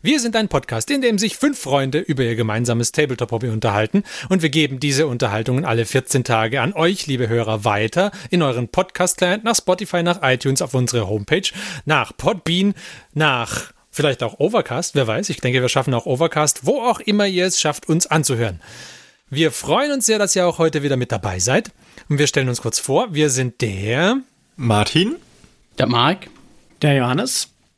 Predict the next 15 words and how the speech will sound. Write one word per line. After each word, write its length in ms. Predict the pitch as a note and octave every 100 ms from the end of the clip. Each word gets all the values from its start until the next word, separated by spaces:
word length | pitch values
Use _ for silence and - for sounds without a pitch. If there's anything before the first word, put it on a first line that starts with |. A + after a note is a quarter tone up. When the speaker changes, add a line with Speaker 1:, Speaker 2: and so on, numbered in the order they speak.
| _ -
Speaker 1:
Und 220 | C#4+ G#3
ich 220 | E3 C#3
bin 180 | C#3+ C3+
der 120 | D#3
Ferdi. 680 | F3 E3+ C4 A3+ C#3+ A2 E2+ - _ _ _
Der 140 | D3 C3+
aufmerksame 580 | G3+ E3 C#3 C3+ B2+ B2
Hörer 260 | C3+ A#2+
hat 180 | A#2 -
gemerkt, 500 | C3 B2 G3+ - -
wir 100 | D3
sind 240 | D3 D3
nur 180 | D3 C#3+
zu 140 | - B2
viert. 540 | - D3 F#3 -